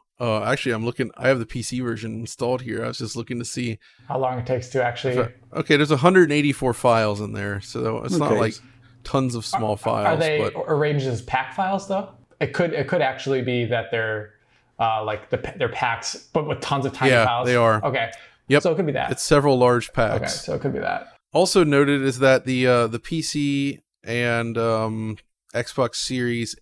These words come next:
Speaker 1: X and Series S versions have come in about sixteen to seventeen gigabytes.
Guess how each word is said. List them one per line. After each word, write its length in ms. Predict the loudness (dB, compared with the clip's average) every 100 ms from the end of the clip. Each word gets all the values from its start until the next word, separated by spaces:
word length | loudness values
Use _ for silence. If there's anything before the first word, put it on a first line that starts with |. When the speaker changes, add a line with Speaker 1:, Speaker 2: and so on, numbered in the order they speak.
| -6
Speaker 1:
X 300 | -6 -4 -8
and 100 | -8
Series 300 | -6 -6 -4
S 160 | -6
versions 420 | -6 -8 -6 -10
have 80 | -12
come 160 | -8 -6
in 120 | -4
about 380 | -2 -2 -2 -4
sixteen 420 | -10 -10 -8 -8
to 60 | -6
seventeen 460 | -4 -4 -6 -8
gigabytes. 640 | -6 -4 -2 -2 -2 -8